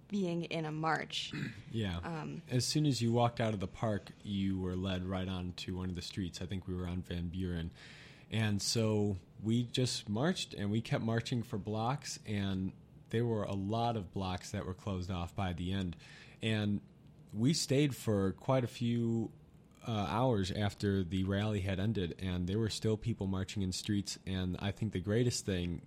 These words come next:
Speaker 2: that made this a successful demonstration was that originally the organizers had only planned to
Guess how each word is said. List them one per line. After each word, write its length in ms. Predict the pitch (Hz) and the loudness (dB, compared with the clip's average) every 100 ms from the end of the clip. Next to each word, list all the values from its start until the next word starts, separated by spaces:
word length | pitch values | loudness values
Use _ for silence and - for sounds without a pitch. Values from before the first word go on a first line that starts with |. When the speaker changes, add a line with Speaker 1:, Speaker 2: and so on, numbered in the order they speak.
| - - | -12 -6
Speaker 2:
that 140 | 95 | -2
made 180 | 95 92 | 0 -2
this 220 | 92 - | -4 -4
a 60 | 92 | -4
successful 680 | - 92 - 95 - 98 90 | -4 -6 -4 -6 -4 -4 -4
demonstration 880 | 95 90 87 - 104 95 95 82 82 - - - - - | -4 -4 -4 -2 0 0 -2 -6 -6 -12 -20 -20 -20 -6
was 160 | 101 98 | -2 0
that 200 | 101 - | 0 0
originally 760 | 95 104 - 101 92 90 87 - - | 2 0 2 0 0 0 0 -4 -6
the 160 | 101 90 | 0 0
organizers 640 | 95 98 95 90 90 95 - | 0 0 0 -2 -2 -4 -4
had 200 | 92 - | -4 -6
only 240 | 95 92 87 | -6 -4 -6
planned 480 | - 98 90 90 87 | -6 -6 -4 -4 -6
to 380 | - 90 87 | -6 -4 -6